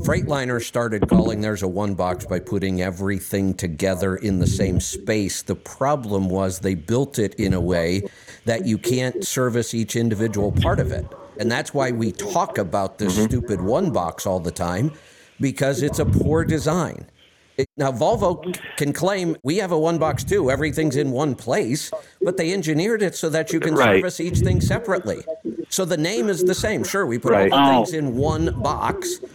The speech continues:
Speaker 1: but one designed
Speaker 2: Right.
Speaker 1: it so you can't
Speaker 2: Right.
Speaker 1: take it apart and do anything with it, and Volvo designed it so you can, but it's still a
Speaker 2: I
Speaker 1: one box.
Speaker 2: think Freightliner was the only one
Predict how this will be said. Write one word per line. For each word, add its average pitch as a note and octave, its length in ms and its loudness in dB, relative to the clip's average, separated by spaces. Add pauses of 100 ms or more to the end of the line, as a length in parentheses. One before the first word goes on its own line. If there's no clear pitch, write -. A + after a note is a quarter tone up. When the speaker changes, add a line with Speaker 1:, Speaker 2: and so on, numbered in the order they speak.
(480)
Speaker 1:
but E3+ 240 -2 (100)
one E3+ 300 -2
designed C#3+ 240 4 (260)
Speaker 2:
Right. - 20 -4
Speaker 1:
it D3 120 -2
so - 120 -6
you C#3 140 -2
can't A#2 160 4
Speaker 2:
Right. G2 200 6
Speaker 1:
take E3 280 -6
it D3 80 0
apart D#3+ 380 2
and B2+ 100 0
do D#3+ 200 2
anything A#2+ 420 0
with A#2 200 -2
it, B2 220 -2
and A#2 180 0
Volvo C3 400 0
designed B2 400 -2
it - 120 0
so - 160 -4
you C3+ 180 0
can, D3+ 380 0
but B2 100 2
it's C3+ 160 -4
still C3+ 380 -2 (160)
a C#3 40 2
Speaker 2:
I C#3+ 200 6
Speaker 1:
one D#3+ 100 6
box. - 400 -8 (1800)
Speaker 2:
think D#3 240 4 (220)
Freightliner B2+ 880 6
was A#2 180 4 (120)
the A2+ 140 2 (140)
only B2+ 420 6
one B2 600 4